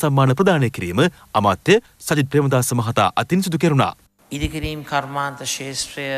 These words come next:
Speaker 2: ශක්තිමත් කරන්නට, ප්‍රවර්ධනය කරන්නට අපි හැම විටම අපේ උපරිම කාර්යභාරය ඉටු කරන්නට සැදී පැහැදී සිටිනවා. ඉදිකිරීම් කර්මාන්ත ක්ෂේත්‍රයේ දේශීය කර්මාන්තකරුවන්ට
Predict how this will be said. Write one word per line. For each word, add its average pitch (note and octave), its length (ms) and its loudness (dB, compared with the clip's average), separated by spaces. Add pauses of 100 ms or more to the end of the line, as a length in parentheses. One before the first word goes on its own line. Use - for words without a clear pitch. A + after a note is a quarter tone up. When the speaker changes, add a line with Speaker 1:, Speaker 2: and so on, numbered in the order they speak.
(360)
Speaker 2:
ශක්තිමත් - 580 -14
කරන්නට, C3 460 -4 (520)
ප්‍රවර්ධනය C#3 560 4 (140)
කරන්නට D3 440 0 (240)
අපි - 220 0
හැම A#2+ 160 -2 (120)
විටම A#2+ 260 -2 (320)
අපේ D3 180 0 (240)
උපරිම C#3 320 2 (140)
කාර්යභාරය B2+ 720 4 (400)
ඉටු A#2 180 0
කරන්නට B2 420 4 (540)
සැදී C3 360 6
පැහැදී A#2 400 4
සිටිනවා. - 380 -2 (240)
ඉදිකිරීම් F#3 560 6
කර්මාන්ත E3+ 520 4
ක්ෂේත්‍රයේ D#3+ 920 2 (340)
දේශීය D#3 580 6
කර්මාන්තකරුවන්ට C3 1040 0